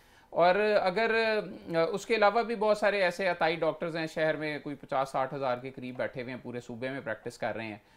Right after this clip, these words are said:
सस्ता इलाज कर रहे हैं। जो बंदा आता है उसको टीका लगा देते हैं फ़ौरन, थोड़ी सी ड्रिप लगाते हैं, वो उठ जाता है, वो कहता है जी दर्द ठीक हो गया। कुछ और ऐसे लोग हैं जो डेली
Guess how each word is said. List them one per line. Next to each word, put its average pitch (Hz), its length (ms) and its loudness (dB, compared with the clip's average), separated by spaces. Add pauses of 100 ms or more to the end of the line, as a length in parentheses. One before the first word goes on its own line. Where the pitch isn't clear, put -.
(140)
सस्ता 180 340 0
इलाज 156 300 4
कर 143 180 2
रहे 135 120 -4
हैं। 135 100 -6
जो 143 120 -6
बंदा 143 240 -2
आता 135 180 -2
है 139 40 0
उसको 139 140 -6
टीका 135 280 -6
लगा 135 240 0
देते 127 220 -6
हैं 127 140 -8
फ़ौरन, 120 300 -4 (480)
थोड़ी 160 180 0
सी 170 100 -6
ड्रिप 151 280 -6
लगाते 151 340 0
हैं, 139 140 -2
वो 139 140 -4
उठ 147 220 -8
जाता 147 260 0
है, 139 60 0
वो 131 80 -4
कहता 147 220 -4
है 147 60 -4
जी 147 80 -6
दर्द 135 260 -2
ठीक 135 180 -10
हो 135 120 -4
गया। 127 140 -2
कुछ 160 240 -4
और 156 180 4
ऐसे 165 280 -2
लोग 165 220 0
हैं 175 80 -4
जो 180 100 -4
डेली 185 440 -4